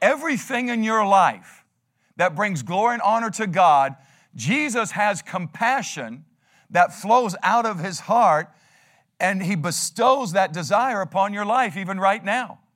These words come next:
One of the reasons why he is at the right hand of God the Father, one of the many reasons why is, of course, he has a direct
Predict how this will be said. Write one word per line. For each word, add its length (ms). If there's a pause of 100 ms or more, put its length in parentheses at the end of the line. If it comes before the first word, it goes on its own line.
(1080)
One 140
of 80
the 60
reasons 440
why 480
he 160
is 100
at 140
the 80
right 260
hand 240
of 120
God 240
the 60
Father, 300
one 100
of 20
the 40
many 200
reasons 420
why 300
is, 180
of 80
course, 260 (280)
he 140
has 200
a 60
direct 1000